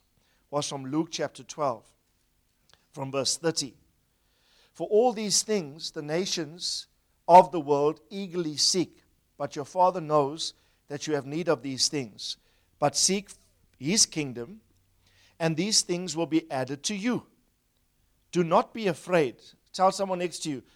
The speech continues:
"Do not be afraid." I love this statement. "Do not be afraid, little flock, for your Father has chosen to gladly give you the kingdom." King James, "Do not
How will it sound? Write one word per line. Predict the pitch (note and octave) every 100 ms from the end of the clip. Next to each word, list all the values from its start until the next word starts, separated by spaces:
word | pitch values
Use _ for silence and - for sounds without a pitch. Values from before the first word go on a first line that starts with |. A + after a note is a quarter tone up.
| _
"Do | E3+
not | D#3+ F3 F#3
be | F3
afraid." | D#3 - D#3+ C#3 G#2+ - - - - - - - - - - - - - - - _ _
I | C3+
love | C#3 E3+ F3
this | E3+
statement. | - D3+ D3 C3+ C3
"Do | C#3+
not | F3 A3
be | A#3+
afraid, | A3+ G#3+ A3+ A#3 F#3
little | F3+ G3+ G#3+ G3+
flock, | F3+ G3 F3 - - - _ _ _ _ _ _ _ _ _
for | - E3+ F3+
your | E3 D#3+
Father | F#3+ G3 A3
has | F#3+ -
chosen | - G#3+ G#3+ G3 G3
to | F3
gladly | A2 D#3 G#3 G#3+ G3+
give | E3 F3+ D#3
you | C#3 B2+ C3 _ _ _ _ _ -
the | D3
kingdom." | - E3+ C#3+ G#2 _ _ _ _ _ _ _ _ _ _ _ _ _ _
King | D#3+ D#3
James, | D#3+ F#3 A#3+ G#3 -
"Do | E3+
not | E3 E3